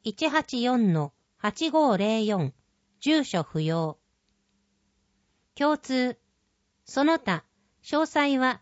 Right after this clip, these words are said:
市ホームページをご覧いただくか、お問い合わせください。問い合わせ、保育課、保育係。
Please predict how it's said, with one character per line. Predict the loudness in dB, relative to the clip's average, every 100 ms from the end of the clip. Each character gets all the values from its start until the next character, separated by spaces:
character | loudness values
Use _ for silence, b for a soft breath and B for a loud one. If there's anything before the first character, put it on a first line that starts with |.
| _
市 | -10 -4 0
ホ | 2 2
ー |
ム | 2 0
ペ | 0 0
ー |
ジ | 0 0
を | 0 -2
ご | 0
覧 | 2 2 2
い | 0
た | -2
だ | -4
く | -6 -8
か、 | -8 -8 _ _ _ _
お | -6
問 | -2 0 2
い |
合 | 2
わ | 0
せ | 0 -4
く | -2
だ | -2
さ | -2 -4
い。 | -4 _ _ _ _ _ _ _ _ _ _ _ -4
問 | 0 2
い | 2
合 |
わ | 0 0
せ、 | -2 -4 -6 _ _ _ _ _
保 | 0 0
育 | -2 -8
課、 | -2 -2 -2 _
保 | -2
育 | 0 0 0
係。 | 0 0 -4 -4